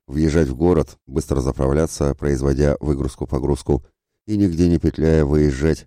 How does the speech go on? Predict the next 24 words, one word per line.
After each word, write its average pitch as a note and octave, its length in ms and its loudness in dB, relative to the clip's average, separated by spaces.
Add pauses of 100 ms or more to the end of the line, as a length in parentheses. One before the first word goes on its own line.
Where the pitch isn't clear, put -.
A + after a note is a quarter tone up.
спеша - 400 -8
к - 80 -14
следующему D2+ 560 0
пункту C#2+ 360 -6
назначения. A#1+ 680 -4 (840)
На E2+ 160 -2
этой F2 180 2
же E2 120 2
улице G2 400 2
были D#2 180 4
расположены D2+ 640 2
почти D2+ 340 -4
все D#2+ 200 -2
питейные D2+ 520 2
заведения, C#2 920 0
как, - 140 -10
собственно, C#2+ 440 -2
и D#2+ 160 -4
торговые, C2 600 0 (320)
рассчитанные D#2 600 0
прежде D2+ 320 -2
всего D2+ 260 -2
на C#2+ 100 -2
гостей. C#2 440 -4